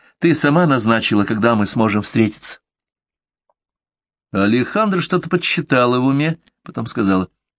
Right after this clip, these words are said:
«В пятницу. Надеюсь, к пятнице я самую срочную работу закончу». Потом снова задумалась. «Но бывает, что в последний момент надо что-то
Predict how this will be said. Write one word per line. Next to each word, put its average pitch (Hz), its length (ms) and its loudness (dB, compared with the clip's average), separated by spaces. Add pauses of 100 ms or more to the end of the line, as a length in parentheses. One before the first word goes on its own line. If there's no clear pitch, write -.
«В - 120 -20
пятницу. 104 760 0 (800)
Надеюсь, 175 540 0
к - 80 -14
пятнице 98 560 -2
я 98 340 2 (320)
самую 113 500 0
срочную 110 520 0
работу 98 320 0
закончу». 95 500 0 (800)
Потом - 220 -8
снова 101 320 -2
задумалась. 92 540 -2 (340)
«Но 175 420 2
бывает, 170 500 2
что 107 220 0
в 92 80 -4
последний 110 500 0
момент 101 440 0
надо 101 240 2
что-то 90 320 -4